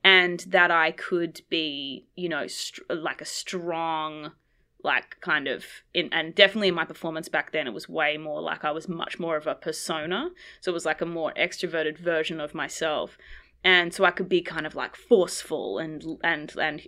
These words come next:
um, take up a lot of space. And it was just, like, totally recognized, um, and,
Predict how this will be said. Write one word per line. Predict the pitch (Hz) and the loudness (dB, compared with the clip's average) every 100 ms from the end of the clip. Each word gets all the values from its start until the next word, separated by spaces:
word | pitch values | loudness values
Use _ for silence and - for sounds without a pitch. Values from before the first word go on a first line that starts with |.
| - | -8
um, | 170 156 135 - | -4 -4 -4 -4
take | 175 175 | 0 2
up | 165 | 2
a | 165 | 0
lot | 143 | -2
of | 139 | -6
space. | - 175 165 - - - | -4 0 0 0 -6 0
And | 170 | 0
it | 147 | 0
was | 101 - | -8 -6
just, | 170 156 - | -4 -2 0
like, | 120 - - _ - | 0 0 -4 _ 0
totally | 220 247 269 | 4 4 4
recognized, | 196 160 175 170 160 214 370 - - _ _ _ _ _ _ _ _ _ 190 | 2 2 -2 -4 -2 -2 -6 -10 -18 _ _ _ _ _ _ _ _ _ 4
um, | 180 175 170 165 - | 6 4 2 -6 0
and, | 175 165 160 | 2 2 -2